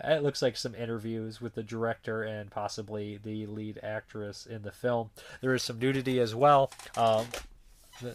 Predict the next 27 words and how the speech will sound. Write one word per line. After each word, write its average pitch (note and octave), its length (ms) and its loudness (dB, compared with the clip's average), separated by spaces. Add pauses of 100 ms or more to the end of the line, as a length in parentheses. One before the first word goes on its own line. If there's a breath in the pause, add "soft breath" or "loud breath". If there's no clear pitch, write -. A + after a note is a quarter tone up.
(140)
and B2+ 260 -4
then A#2+ 160 -4
they're A#2+ 140 2
gorgeous B2 480 2
women B2 320 0
in A#2+ 140 -2
here. A#2 360 0 (300 loud breath)
Um, A#2+ 560 8
you C#3 100 6
know, C3+ 340 8
much F#3+ 220 8
more G3 100 6
gorgeous E3 380 8
women D3 220 4
than B2 140 -2
men F3 180 8
in F3 80 2
this E3 200 2
one. D3+ 180 6
We D3 80 4
have C3+ 100 6
a - 20 4
lot C#3 160 8
of A2+ 80 6
old B2 160 4
people, B2 320 2
so A#2+ 220 4